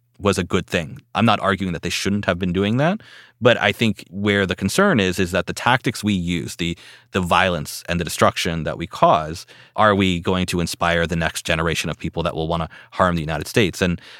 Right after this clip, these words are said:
you know, what Russell would argue, you know, standing there, having lived through a bomb, night of bombing, is that, yeah, that's exactly what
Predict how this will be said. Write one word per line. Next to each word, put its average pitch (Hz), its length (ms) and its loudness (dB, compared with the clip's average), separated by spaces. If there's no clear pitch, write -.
you 101 100 2
know, 90 160 2
what 98 160 -2
Russell 120 300 4
would 98 100 4
argue, 90 560 2
you 90 100 0
know, 85 100 0
standing 95 440 0
there, 87 200 2
having 85 220 0
lived 87 220 -2
through 87 160 2
a 78 40 -4
bomb, 85 300 -2
night 90 220 2
of 82 100 -8
bombing, 85 540 0
is 92 180 -2
that, 95 160 2
yeah, 101 280 2
that's 98 220 0
exactly 90 520 -2
what 85 280 -2